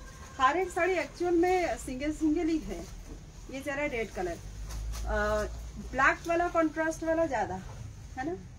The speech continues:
टसर कलर में ब्लैक ज्यादा मिले, मिल जाएगा। टसर कलर में ब्लैक जो है ना वो ज्यादा पीसेस मिलेगा। आप लोग अगर ड्रेस कोड के लिए वो साड़ी चूज करना चाहो तो आप कर सकते हो। देखिए लोग हर एक साड़ी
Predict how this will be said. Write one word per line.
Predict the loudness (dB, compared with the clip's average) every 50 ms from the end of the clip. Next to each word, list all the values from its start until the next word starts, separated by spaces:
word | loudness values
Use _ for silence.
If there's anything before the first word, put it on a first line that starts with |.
| -16 -14 -10 -8
टसर | -6 -4 -2 -2 0 2
कलर | 2 2 4 4 4
में | 4 4 2 2
ब्लैक | 2 2 2 2 2 -2 -2
ज्यादा | 2 2 2 4 4 2
मिले, | 2 2 0 -2 -2
मिल | -2 -2 -4 -4 -4 -4
जाएगा। | -2 -2 -2 -2 -2 -4 -6 -6 -8 -10 -10 -12 -14 -16 -18 -18 -14 -8 -8
टसर | -6 -4 0 -2 -2 0
कलर | -2 -4 -4 -4 -4
में | -4 -4 -2 0 0 -2 -2 -2
ब्लैक | 0 2 2 2 0 -2 -10
जो | -10 -8
है | -6 -6 -4 0
ना | 0
वो | 0 0 -2 -4 -6
ज्यादा | -4 -2 -2 -2 -2 -4
पीसेस | -6 -8 -12 -10 -10 -10 -10 -8 -10
मिलेगा। | -10 -8 -8 -8 -6 -6 -8 -8 -10 -14 -16 -16 -16 -10 -6 -6
आप | -4 -2 0
लोग | -2 0
अगर | 0 0 -2 -2 -4
ड्रेस | -4 -4 -4 -4 -4 -4 -6 -8
कोड | -8 -8 -8 -8
के | -6 -6
लिए | -6 -6 -6 -8
वो | -6 -6 -6 -6
साड़ी | -4 -2 -2 -2 -2
चूज | -4 -10 -12 -12 -12 -8
करना | -8 -6 -2 -2 -2
चाहो | -2 -2 -4 -4 -4 -4 -6
तो | -4 -2
आप | -4 -4 -4 -6
कर | -6 -6 -6
सकते | -6 -8 -10 -10 -10 -10 -10
हो। | -8 -8
देखिए | -8 -8 -8 -6 -8 -6
लोग | -6 -8 -10 -10 -12 -18 -18 -20 -20 -20 -20 -20 -20 -20 -20 -20 -18 -18 -16 -18 -18 -18 -18 -18 -18 -18 -18 -16 -16 -16 -16 -18 -18 -20 -20 -20 -20 -18 -6 2
हर | 4 4 4 4
एक | 2 -2 -4
साड़ी | -4 -2 0 0 0 -2 -6